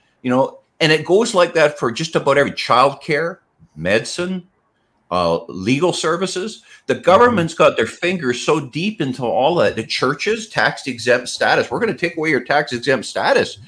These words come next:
Speaker 1: if from the pulpit you make any comment on what's going on in, in your, in your world. I mean,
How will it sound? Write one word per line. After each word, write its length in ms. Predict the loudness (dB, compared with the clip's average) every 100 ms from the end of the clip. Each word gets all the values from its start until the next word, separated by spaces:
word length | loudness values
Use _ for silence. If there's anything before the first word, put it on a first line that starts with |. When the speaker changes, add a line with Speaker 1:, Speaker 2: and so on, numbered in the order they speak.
| -20 0
Speaker 1:
if 160 | 0 4
from 180 | 2 2
the 120 | -2
pulpit 420 | 0 2 0 0
you 100 | 0
make 240 | 0 0 2
any 240 | 0 -4
comment 560 | 0 2 2 0 -4 -8 _ -2
on 320 | 0 0 -2
what's 200 | -4 -2
going 280 | -2 0 0
on 260 | 2 2 0
in, 200 | -4 -2
in 180 | -4 -2
your, 200 | -4 -4
in 180 | -4 -4
your 140 | -4
world. 500 | -2 0 0 -2 -6 _ _ _ _ _ _ _ _ _
I 80 | 0
mean, 360 | 2 2 0